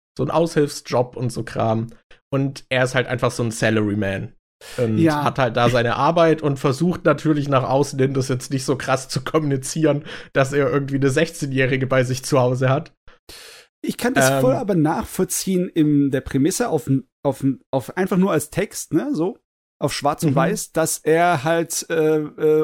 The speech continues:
Speaker 2: um de-, ja, die Leere in seinem Leben zu füllen, die große Bruderrolle gern einnimmt, ne? Das
Speaker 1: Ja.
Speaker 2: ist, äh, das hört sich eigentlich alles nach Zutaten für eine gute Serie an. Das Problem ist nur, diese <laughs> Themen, die brauchen wirklich viel Feingefühl.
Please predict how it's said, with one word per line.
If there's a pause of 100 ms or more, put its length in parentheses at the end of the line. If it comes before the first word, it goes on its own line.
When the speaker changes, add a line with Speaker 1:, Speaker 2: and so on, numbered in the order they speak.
Speaker 2:
um
de-, (760)
ja,
die
Leere
in
seinem
Leben
zu
füllen,
die
große
Bruderrolle
gern
einnimmt,
ne? (640)
Das
Speaker 1:
Ja.
Speaker 2:
ist,
äh, (340)
das
hört
sich
eigentlich
alles
nach
Zutaten
für
eine
gute
Serie
an.
Das
Problem
ist
nur,
diese
<laughs>
Themen,
die
brauchen
wirklich
viel
Feingefühl.